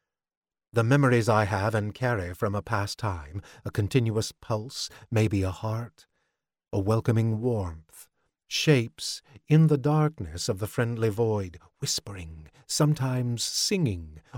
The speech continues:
always naming. Some counting. Counting what? I don't know. I don't remember. Some difference now. There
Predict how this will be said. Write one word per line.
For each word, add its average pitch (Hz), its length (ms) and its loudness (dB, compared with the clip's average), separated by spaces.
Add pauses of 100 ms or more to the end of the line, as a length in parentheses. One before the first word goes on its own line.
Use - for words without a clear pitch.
always 143 600 4
naming. 123 760 -2 (1300)
Some 123 180 2
counting. 113 520 0 (1900)
Counting 90 460 -2
what? 90 440 -10 (1600)
I 104 80 -6
don't 101 240 -2
know. 98 400 -2 (960)
I 110 60 -4
don't 135 240 4
remember. 117 640 2 (1000)
Some 147 380 6
difference 107 560 2
now. 101 360 -2
There 107 340 2